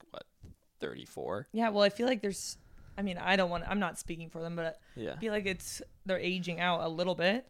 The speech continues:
Speaker 1: Uh, what, no, I mean, yeah, I mean, we think that, and then, like, Evan
Speaker 2: Exactly,
Speaker 1: goes and gets
Speaker 2: they
Speaker 1: six in the world. So,
Speaker 2: yeah,
Speaker 1: like, am
Speaker 2: they
Speaker 1: I
Speaker 2: always
Speaker 1: counting
Speaker 2: come
Speaker 1: him out?
Speaker 2: back.
Speaker 1: Absolutely not.
Speaker 2: <laughs>
Speaker 1: I'm not making that mistake.
Speaker 2: Yeah.
Speaker 1: Like, but it goes through them until it doesn't.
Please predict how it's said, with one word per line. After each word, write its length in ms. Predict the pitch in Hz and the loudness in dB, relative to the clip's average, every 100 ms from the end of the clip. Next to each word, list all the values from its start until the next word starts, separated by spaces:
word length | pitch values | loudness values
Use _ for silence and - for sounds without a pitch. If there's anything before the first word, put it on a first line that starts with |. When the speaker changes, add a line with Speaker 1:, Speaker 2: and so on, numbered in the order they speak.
| _ 165 | _ 2
Speaker 1:
Uh, 40 | |
what, 160 | 185 156 | 2 4
no, 160 | 143 | 0
I 140 | - 120 | 0 -4
mean, 120 | 117 | -2
yeah, 160 | 123 - | -4 -4
I 60 | |
mean, 220 | 117 104 101 | -6 -10 -12
we 80 | 117 | -10
think 260 | - 139 - | -6 -6 -4
that, 280 | 101 90 - | -2 -2 -4
and 140 | 95 | -8
then, 180 | 90 87 | -8 -8
like, 220 | 82 78 | -10 -10
Evan 140 | 78 208 | -2 -2
Speaker 2:
Exactly, 400 | 190 190 180 104 | 4 6 6 2
Speaker 1:
goes 60 | |
and 0 | |
gets 80 | 170 | 2
Speaker 2:
they 60 | 190 | 2
Speaker 1:
six 120 | 117 | 2
in 40 | |
the 60 | 92 | -2
world. 360 | 101 87 82 | 0 -2 -2
So, 100 | - | 2
Speaker 2:
yeah, 80 | 113 | 4
Speaker 1:
like, 160 | 104 - | 4 2
am 80 | 220 | 6
Speaker 2:
they 60 | |
Speaker 1:
I 20 | 220 | 6
Speaker 2:
always 120 | 240 | 6
Speaker 1:
counting 220 | 143 165 | 6 4
Speaker 2:
come 20 | |
Speaker 1:
him 60 | 160 | 6
out? 260 | 147 165 - | 8 6 2
Speaker 2:
back. 80 | - | 2
Speaker 1:
Absolutely 720 | 180 - 196 190 190 - 120 | 2 2 0 4 2 2 -2
not. 300 | 110 87 78 - | 0 -2 -2 -2
Speaker 2:
<laughs> 40 | |
Speaker 1:
I'm 100 | 156 | 0
not 160 | 160 143 | 0 0
making 240 | 131 110 | -2 -4
that 140 | 95 67 | -10 -10
mistake. 340 | - 57 - _ _ _ | -10 -10 -12 _ _ _
Speaker 2:
Yeah. 140 | 170 147 | -2 4
Speaker 1:
Like, 300 | 123 104 - _ - | 4 4 -6 _ 2
but 260 | 131 - - | 4 4 -6
it 160 | 117 117 | -10 -2
goes 260 | 135 139 - | 0 0 0
through 160 | 135 | -4
them 220 | 117 110 | -2 -2
until 220 | 107 254 82 | -4 -6 -8
it 80 | - | -6
doesn't. 300 | 62 - | -8 -8